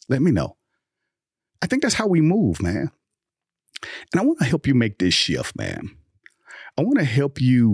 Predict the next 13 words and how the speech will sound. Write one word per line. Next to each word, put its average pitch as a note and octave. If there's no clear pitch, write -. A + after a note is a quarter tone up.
recalibrate. F2
Yep. G2
I C3+
want, C4+
I -
want, C#4+
I D#3
want B3
you A#3
to, C3+
to, -
to, C3+
uh, A2+